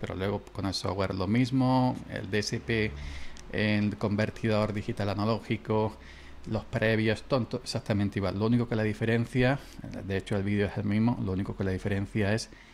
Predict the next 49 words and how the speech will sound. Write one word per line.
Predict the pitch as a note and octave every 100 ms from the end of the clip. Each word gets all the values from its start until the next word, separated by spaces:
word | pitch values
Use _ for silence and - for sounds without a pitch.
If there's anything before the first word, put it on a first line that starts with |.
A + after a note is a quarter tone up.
| - -
eh, | G2 G2+
que | -
tiene | G2+ A2 G#2+
menos. | G2+ F#2 -
Esta, | G#2 G#2 F#2+ F#2
la, | G2 F#2 F#2+ F#2+
la | F#2+ F2
G | - -
cero | G2+ F#2+
tres, | - A2
pues | - G#2+
tiene | G#2+ G2
simplemente | G#2+ G2+ G2 G2 G2+ A2 - - - - - - - -
para | G#2+ G2+
un | A2+
micrófono, | A#2 A2 G#2 F#2 F2+ - -
la | -
otra | F#2 G2
tiene | F#2+ G2
para | F2+ F2
dos. | F2 - -
Bueno, | F#2+
luego | E2+ F2+
entrada | F2+ G#2 F#2
de | G2
guitarra | F#2 G#2 G#2 A2 G#2 G2
y |
todo | - G2
eso, | G#2+ -
sí, | - A2 F#2+
sí, | - - G2 F#2+
sí, | - - G2 - G2
sí, | - G2 -
es | F#2
lo | F#2+
mismo, | F2+ F#2+ F#2
¿no? | G#2 - - - - - - - - - - -
Eh, | - A2 G#2 G#2
y | G#2
veis, | G#2+ A#2+
pues | - F#2+
bueno, | D#2+ F#2+
los | F#2+
accesorios, | F#2+ - - A#2+ A#2+ A2+
accesorios, | A2+ - G2+ - A#2 G#2+
ya | G#2 G#2+
me | G#2+
ha |
salido, | - G2 E2+